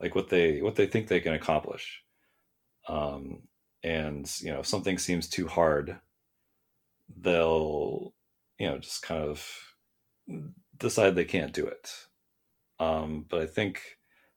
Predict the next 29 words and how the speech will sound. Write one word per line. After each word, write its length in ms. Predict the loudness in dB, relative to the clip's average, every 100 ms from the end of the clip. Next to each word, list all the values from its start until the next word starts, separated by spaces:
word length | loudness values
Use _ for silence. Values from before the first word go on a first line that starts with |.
| _ 4
I 80 |
don't 140 | 4 4
know, 80 | 0
I 40 |
feel 220 | 4 8
like 400 | 8 8 2 -16 _ _ _ _ _ _ _ _
somehow, 800 | -4 2 4 8 8 8 4 0 -14 _ 0
like, 120 | 4
I've 420 | 4 4 -8 -18 _ _ -10 4
got 240 | 6 6
some 240 | 2 2
weird 300 | 6 8 8
thing 160 | 4 4
in 120 | 4
my 140 | 2 2
brain 400 | 4 2 2 0
that 140 | 0
is 260 | -2 -2 -4
just 160 | -4
always 840 | 0 2 4 2 0 -2 -4 -6 -4
interested 840 | 0 2 2 0 2 4 4 0 -4 _
in, 500 | 0 2 0 -2 -6 -12 _ _ _ _ _ 0
like, 300 | 0 0 -2
the 100 | -2
bigger 360 | 4 6 6 4
challenge. 800 | 4 4 4 -2 -8 -8 -8 -6
Like, 300 | -4 -4 -2
nothing 400 | -2 0 0 0
is, 580 | 0 0 -2 -2 -6